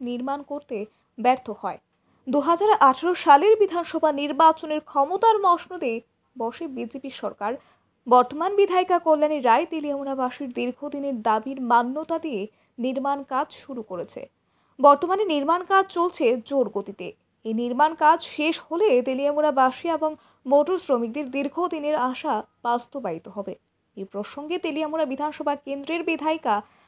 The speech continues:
তথা রাজ্য বিধানসভার মুখ্য সচেতক কল্যাণী রায় জানান, এই মোটর স্ট্যান্ড নির্মাণের জন্য মোট প্রায়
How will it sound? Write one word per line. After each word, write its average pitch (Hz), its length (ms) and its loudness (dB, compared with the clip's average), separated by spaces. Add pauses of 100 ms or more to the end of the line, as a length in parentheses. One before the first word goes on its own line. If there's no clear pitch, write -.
তথা 339 260 6
রাজ্য 285 320 8
বিধানসভার 349 640 0
মুখ্য 285 300 -2
সচেতক 240 520 -6
কল্যাণী 233 400 -4
রায় 285 240 0 (380)
জানান, 269 420 0 (240)
এই 285 140 0
মোটর 269 340 2
স্ট্যান্ড 302 320 0
নির্মাণের 285 540 0
জন্য 339 260 -6
মোট 240 440 -2
প্রায় 294 260 -2